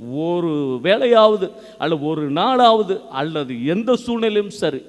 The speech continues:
நம்ம எப்பொழுதும் இயேசுவுக்காகவே வாழணும். என்ன நேர்ந்தாலும் சரிங்க, எப்படிப்பட்ட ஒரு தருணமாக வந்தாலும் சரிங்க,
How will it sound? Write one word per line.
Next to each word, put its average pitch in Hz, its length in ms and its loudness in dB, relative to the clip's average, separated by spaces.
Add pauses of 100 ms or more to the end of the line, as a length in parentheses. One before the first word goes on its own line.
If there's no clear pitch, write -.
(420)
நம்ம 117 160 -8
எப்பொழுதும் 151 640 0
இயேசுவுக்காகவே 165 1300 -4
வாழணும். 113 540 -4 (260)
என்ன 180 300 -2
நேர்ந்தாலும் 220 480 -4
சரிங்க, 135 340 -4 (400)
எப்படிப்பட்ட 247 600 4
ஒரு 208 180 8
தருணமாக 190 480 0
வந்தாலும் 160 400 -2
சரிங்க, 107 320 -8